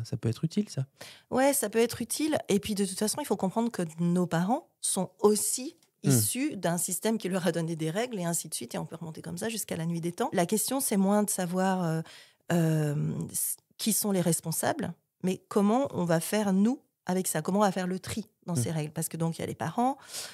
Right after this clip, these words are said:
Speaker 2: puis ensuite, il y a le groupe social, euh, les, les copains, les gens chez qui on va manger, les grands-parents. Et puis, euh, après, il y a le, le conjoint, enfin les copains,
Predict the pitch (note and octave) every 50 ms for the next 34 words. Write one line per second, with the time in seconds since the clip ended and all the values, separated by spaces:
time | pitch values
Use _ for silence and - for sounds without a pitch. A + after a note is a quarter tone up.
0 | - - - F3 E3+ E3 - - G3 F#3 - F3 D#3+ D#3 D#3 - F3 - - -
1 | E3+ E3+ - - A#3+ B3 C#4+ D#4+ C4 F#3 F3 E3+ D#3+ E3 D#3+ E3 D#3+ D#3+ E3+ D#3+
2 | D#3+ - - E3+ D#3+ - - E3 D#3 - A3 B3+ C#4 C#4 C#4 C#4 C4+ B3 G#3 F3+
3 | E3+ E3+ E3 D#3+ - D#3+ - E3 E3 E3+ E3 F#3 G#3 A#3 A#3 B3 C4 C4+ C4+ C4+
4 | C4 B3+ A3 F#3 D#3+ D#3+ - F#3 G#3 G3+ - A#3+ A#3+ A#3+ C4 C4+ D4+ _ _ _
5 | _ - - - - - - - - - F3+ F3 - - - G3 F#3+ G3 F#3+ E3+
6 | E3 E3 E3 F3 E3 - - - - _ - F3 - - - G3 G3 F#3+ D#3+ D#3+
7 | E3 D#3+ D#3 D#3 D#3 D#3 D3+ D#3+ D#3+ - G#3 G#3+ G#3 B3 B3+ C4 C4 B3+ B3 A3
8 | - D#3 D#3 D#3+ - - A3 A3 - A#3 A#3 A#3+ A#3+ A#3+ A#3+ A#3 -